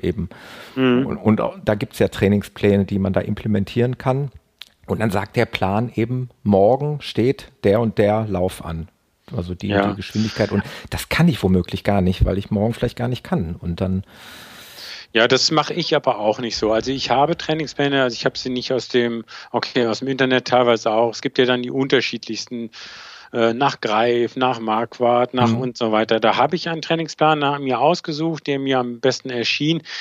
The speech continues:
Speaker 2: aber ich halte mich nicht sklavisch dran.
Speaker 1: Ja.
Speaker 2: Woran ich mich probiere zu halten, dass ich in der entscheidenden Phase dann immer einmal die Woche lang laufe. Das ist bei mir dann das, meistens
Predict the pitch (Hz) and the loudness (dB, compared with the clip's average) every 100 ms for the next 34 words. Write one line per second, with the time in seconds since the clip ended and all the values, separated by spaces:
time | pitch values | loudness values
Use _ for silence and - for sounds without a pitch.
0 | - - - 123 123 113 110 110 104 110 | -12 -8 2 2 4 2 2 0 -4 -8
1 | 101 - 110 104 104 - 98 98 - 95 | -8 -2 0 0 -4 -6 -8 -8 0 0
2 | 90 - - 123 113 113 175 196 170 170 | 0 -6 -4 2 6 6 4 0 -4 -6
3 | 147 - 135 143 139 120 120 143 143 120 | -4 -4 0 2 2 2 2 2 0 -6
4 | - 123 - 147 120 117 117 113 113 104 | -6 -10 -8 -8 -6 -4 -2 -2 -4 -8
5 | 107 - 110 131 123 - 120 123 123 123 | -10 2 2 4 0 2 2 2 0 -2
6 | 127 120 127 120 131 120 110 101 104 95 | -2 -4 0 2 2 0 0 0 0 0
7 | 110 139 147 147 160 151 131 - 120 117 | 0 0 4 4 2 0 -4 -4 -6 -4
8 | 123 135 131 123 113 104 - - 107 139 | -2 0 2 2 2 0 -6 -2 2 2
9 | - 123 - | 0 -8 -10